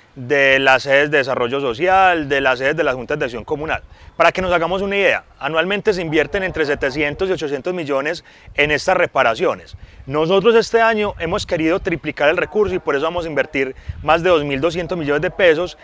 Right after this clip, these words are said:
en el arreglo y mantenimiento de más de sesenta sedes en más de quince comunas y corregimientos de la ciudad. Nosotros hemos sido jugados con este arreglo de infraestructura. Por ejemplo, hasta el momento,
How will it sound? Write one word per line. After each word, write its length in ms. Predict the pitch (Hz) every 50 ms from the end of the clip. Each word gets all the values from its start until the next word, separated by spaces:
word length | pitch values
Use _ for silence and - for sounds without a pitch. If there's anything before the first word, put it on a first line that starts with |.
| - - - - -
en 140 | 160 156 156
el 240 | 151 151 151 160 - -
arreglo 500 | 160 156 147 151 170 175 175 165 190 208
y 40 |
mantenimiento 880 | 202 190 175 - 170 151 151 160 180 202 214 208 - - 214 208 190 - -
de 200 | 160 139 151 147
más 320 | 147 143 143 143 139 139
de 180 | 147 180 185 - -
sesenta 600 | - - 156 143 - 156 143 143 - - 185 185
sedes 480 | 180 214 214 214 202 196 185 170 - - - - - - - -
en 480 | - 143 143 143 143 143 139 139 139 - -
más 280 | 147 147 143 143 147 147
de 80 | 180
quince 360 | 180 - 208 196 185 160 190 -
comunas 380 | - 160 147 143 139 151 170 175
y 60 | 160
corregimientos 640 | - 156 135 127 127 127 127 123 117 - 160 156
de 80 | 147 139
la 100 | 127 110
ciudad. 280 | 104 117 107 98 85 - - - - - - - - - - - -
Nosotros 600 | - 135 139 135 160 160 156 - - 202 208 185 -
hemos 240 | 180 180 180 202 180
sido 200 | 196 202 208 196
jugados 600 | 170 175 151 165 196 208 214 214 214 202 190 - - - - _ -
con 160 | - 151 151
este 240 | 151 139 - - 190
arreglo 540 | 185 185 185 175 165 190 190 185 185 170 - - - -
de 180 | 147 135 139
infraestructura. 840 | 135 139 117 139 131 - - 131 117 - - 220 214 165 117 95 - _ _ - - - - - -
Por 100 | - 135 135
ejemplo, 240 | 170 202 180 160 165
hasta 140 | 135 - 151
el 60 | 147
momento, 720 | 143 139 147 147 147 147 151 - - 202 196 196 190 -